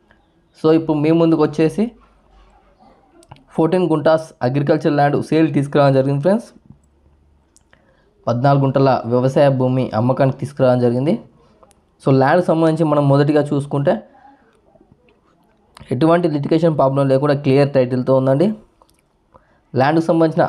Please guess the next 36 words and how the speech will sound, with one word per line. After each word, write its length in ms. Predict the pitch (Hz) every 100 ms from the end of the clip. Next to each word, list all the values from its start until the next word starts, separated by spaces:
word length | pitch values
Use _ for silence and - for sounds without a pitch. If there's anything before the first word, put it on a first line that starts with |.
| 127
all 160 | 143 147
documents 360 | 143 139 147 143
మన 80 | 131 127
దగ్గర 180 | 127 123
అవైలబుల్‌లో 420 | 117 135 135 135 131
ఉన్నాయి, 180 | 131 135
ఫ్రెండ్స్. 240 | 170 214 - _ _ _ _ _ _ _ _ _ _ _ _ _ _
మనకు 180 | 143 147 151
తెలంగాణ 280 | 147 147 160 143
స్టేట్కి 220 | 165 143
సంబంధించిన 300 | 139 135 139 135
పట్టా 220 | 123 135
పాస్‌బుక్ 340 | 135 131 127 123
కానీ, 160 | 127 127
రైతు 200 | 113 117 120
బంధు 240 | 123 120
ఇట్లా 200 | 120 123 107 - 123
అన్నీ 140 | 135 135
వస్తున్నాయండి. 560 | 139 131 127 123 143 214 - _ _ _ _ _
So, 80 | 139
ఎటువంటి 320 | 127 160 175 165
లిటిగేషన్ 420 | 151 147 151 160 143
లేకుండా 220 | 135 139 139
క్లియర్ 260 | 139 147 143
టైటిల్తో 360 | 127 120 120 120 123
ఉంది. 200 | 135 233 233 _ _ _ _ _ _ _ _ _ -
So, 100 | 180 160 - _ 139
ఈ 20 | 143 139 - _ -
ఫోర్-, 260 | 160 165 - _ _ 135
పద్నాలుగు 360 | 135 165 160
గుంటల 300 | 156 160 156 139
వ్యవసాయ 320 | 131 135 151 143 135
భూమి 120 | 135
యొక్క 200 | 135 135 117
విలేజ్ 260 | 120 131 135
వచ్చేసి, 400 | 135 139 139 185